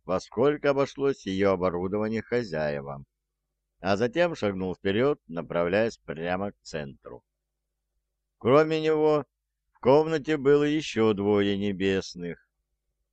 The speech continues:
Один в сиреневом плаще с золотой оторочкой,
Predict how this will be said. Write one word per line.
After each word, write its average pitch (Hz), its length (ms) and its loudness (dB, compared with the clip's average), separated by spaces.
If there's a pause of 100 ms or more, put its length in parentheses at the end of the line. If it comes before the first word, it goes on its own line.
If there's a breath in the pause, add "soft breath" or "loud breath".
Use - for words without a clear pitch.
(240)
Один 101 440 0
в - 60 -14
сиреневом 98 580 -2
плаще 135 480 0
с 117 40 -8
золотой 123 560 2
оторочкой, 117 880 0